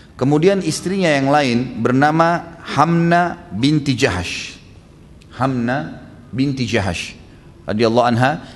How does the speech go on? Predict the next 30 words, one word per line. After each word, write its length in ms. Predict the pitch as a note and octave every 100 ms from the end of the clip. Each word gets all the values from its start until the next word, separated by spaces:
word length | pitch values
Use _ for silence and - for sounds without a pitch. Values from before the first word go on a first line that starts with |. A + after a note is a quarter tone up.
| -
ini 260 | C#3 E3 F3+
saudarinya 1160 | - D3+ C#3+ C#3 C#3+ D3+ D#3 D#3+ F3+ F#3 - - - - - -
Zainab 640 | G#2+ D3 D#3 C#3+ G#2+ G2+
binti 260 | B2 B2 B2
Jahash, 480 | B2+ B2 F#2 - - - -
Ummul 240 | B2 C3+ B2
Mukminin, 560 | A#2+ A2+ A#2+ G#2 E2 -
istri 240 | G#2+ C3 A#2
Nabi 160 | A#2
sallallahu 400 | A#2 G#2+ G2+ G2+
alaihi 100 | F#2
wasallam 220 | G#2+ G2+
juga. 200 | G2 F#2 - - - - - - - - - - -
Berarti 320 | F#2 A2 D3
Nabi 240 | C#3+ C3+ D3
nikahi, 340 | C3+ C3 C#3+ C3+ - - - -
eh, 160 | A2
perempuan 400 | A2 B2 B2 B2+
itu, 240 | C3 F#3 F3
terus 240 | D3+ D#3
Talha 320 | - C3+ C3+
juga 240 | D3 D3 C#3
nikahi 640 | B2+ B2+ C#3 F3 - -
saudarinya. 640 | - A#2+ A#2 A2+ A2+ F2+ - - - - - - - C#3
Ini 260 | E3 D3
istri 320 | C#3+ - C#3
yang 240 | A#2 A2+ G2+
kedua. 320 | A2 G#2+ F2
Yang 240 | A#2 C3
ketiga 480 | C#3+ F#3+ C#3 B2+ D3